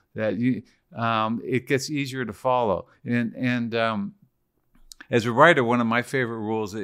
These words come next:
is from Raymond Chandler, who wrote famous detective stories like The Big Sleep that have been turned into movies. And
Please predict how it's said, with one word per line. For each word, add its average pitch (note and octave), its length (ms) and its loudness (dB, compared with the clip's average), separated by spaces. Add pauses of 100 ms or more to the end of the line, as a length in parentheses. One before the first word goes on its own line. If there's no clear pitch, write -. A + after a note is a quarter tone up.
(180)
is A2 200 -10
from G#2 260 -4
Raymond A#2+ 320 4
Chandler, A2+ 480 -4
who F#2+ 80 -6
wrote G2 300 -6
famous G#2+ 420 -6
detective G2+ 560 -8
stories E2+ 460 -8
like F2 180 -8
The - 80 -14
Big F2 260 -8
Sleep G2+ 540 -6
that F2 120 -8
have E2 140 -12
been F2 160 -12
turned F2+ 300 -12
into E2+ 160 -14
movies. F2 560 -14 (500)
And G2+ 540 -2